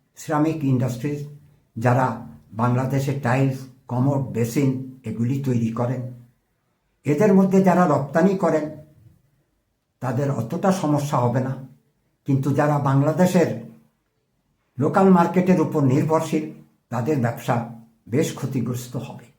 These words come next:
তাদের উৎপাদনও অনেক কমে যাবে। এছাড়া আরও কিছু কথা আপনাদেরকে বলবো।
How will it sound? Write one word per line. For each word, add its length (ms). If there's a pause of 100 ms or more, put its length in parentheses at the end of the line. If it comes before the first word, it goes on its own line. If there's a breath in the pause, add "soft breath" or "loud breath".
(760)
তাদের 300
উৎপাদনও 720 (200)
অনেক 420
কমে 300
যাবে। 260 (2750)
এছাড়া 640 (640)
আরও 260
কিছু 260
কথা 220
আপনাদেরকে 520
বলবো। 420